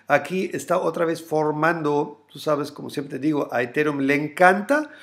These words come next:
formar aquí estas, esos canales, ¿sí? Y yo estoy viendo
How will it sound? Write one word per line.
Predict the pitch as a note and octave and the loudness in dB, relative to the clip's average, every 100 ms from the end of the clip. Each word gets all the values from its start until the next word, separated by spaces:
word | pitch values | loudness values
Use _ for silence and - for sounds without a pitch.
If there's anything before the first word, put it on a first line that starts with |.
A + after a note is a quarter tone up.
| - _ | -20 _
formar | C#3+ C#3+ E3 F3+ F3+ D3 | -4 2 4 4 2 -6
aquí | B2+ - E3+ D#3+ F3 - _ _ - - | -6 -8 -4 -4 -6 -10 _ _ -14 0
estas, | D3+ D3 D3+ C#3+ C#3 - - _ _ _ _ _ _ _ - | 0 2 2 2 0 -10 -18 _ _ _ _ _ _ _ -2
esos | D#3+ E3+ E3+ | 0 2 0
canales, | - C#3 C3 D#3 D3 D3 - - - - | 2 2 4 4 2 0 -6 -18 -20 -8
¿sí? | - G3 C4+ - - _ | 0 0 0 -6 -20 _
Y | E3+ E3 D#3+ D#3+ D#3+ - - | -2 0 2 2 0 -4 -14
yo | B2 C#3 G#3+ B3 | -12 0 6 8
estoy | - B3+ | 8 2
viendo | E3 F#3 F3+ F#3 F#3 - | 4 4 4 4 2 -2